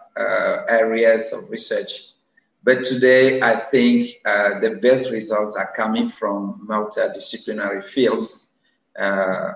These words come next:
uh, so that's one objective of that, uh, this presentation, showing that, uh, as scholarship turns more and more multidisciplinary today, it's good, uh, also to have, uh, someone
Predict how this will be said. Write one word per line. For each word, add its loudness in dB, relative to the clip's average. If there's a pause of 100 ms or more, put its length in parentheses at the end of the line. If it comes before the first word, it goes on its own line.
(680)
uh, 0
so -6
that's 2
one -2
objective -6
of -6
that, -4 (200)
uh, -6
this -10
presentation, -8
showing -2
that, -4 (640)
uh, -4
as -6
scholarship 0
turns -6
more -4
and -4
more -6 (100)
multidisciplinary -6
today, -6 (640)
it's -6
good, 6 (340)
uh, 0
also -4
to -6
have, -2 (300)
uh, -2
someone -4